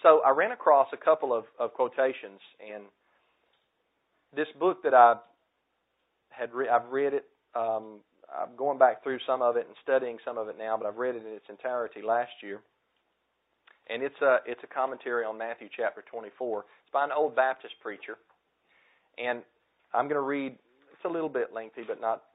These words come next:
too much. But I'm gonna read something he says right here at the end of his book, where he gives his personal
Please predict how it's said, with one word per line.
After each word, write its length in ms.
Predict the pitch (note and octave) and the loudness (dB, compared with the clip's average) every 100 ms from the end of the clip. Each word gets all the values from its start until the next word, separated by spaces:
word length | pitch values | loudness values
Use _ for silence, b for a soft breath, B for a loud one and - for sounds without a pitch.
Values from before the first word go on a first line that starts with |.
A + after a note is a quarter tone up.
| - | -18
too 80 | |
much. 160 | A#2 G#2+ - | -10 -8 -2
But 100 | D3 | 0
I'm 80 | |
gonna 80 | D#3 | 0
read 160 | D#3 C#3+ | -2 -4
something 240 | D3+ C3+ | -6 -6
he 140 | B2 B2 C#3+ | -14 -12 -6
says 160 | A#2+ | -6
right 320 | A2 B2 D3 C#3+ | 0 2 2 -2
here 220 | D3 - | -12 -10
at 160 | B2 | -10
the 100 | B2+ A#2 | -12 -18
end 400 | D3 B2+ G#2 B2+ _ _ | -16 -14 -14 -18 _ _
of 160 | A#2 A2+ | -12 -12
his 80 | A2+ A#2+ | -18 -12
book, 380 | B2 A2 - - _ _ | -8 -8 -10 -20 _ _
where 160 | A2+ A2+ | -18 -18
he 80 | |
gives 240 | A2+ B2+ A#2+ | -12 -12 -10
his 100 | A2+ _ | -18 _
personal 400 | - D3 - B2 | -10 -10 -12 -20